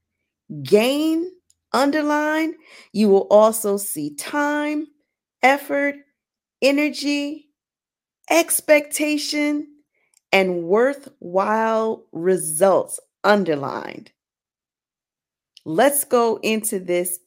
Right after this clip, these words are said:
and discover what message we're gonna get today. Wise people seek wisdom.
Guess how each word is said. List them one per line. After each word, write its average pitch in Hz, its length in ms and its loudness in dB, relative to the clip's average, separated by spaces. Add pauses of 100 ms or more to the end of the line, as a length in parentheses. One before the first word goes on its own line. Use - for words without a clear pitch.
(120)
and 160 420 -6 (840)
discover 180 1040 -2 (640)
what 170 360 2
message 202 720 -4
we're 180 200 -2
gonna 170 260 -2
get 170 260 -2
today. 139 460 -2 (2000)
Wise 320 540 2
people 269 460 -6
seek 214 340 -6
wisdom. 165 440 -2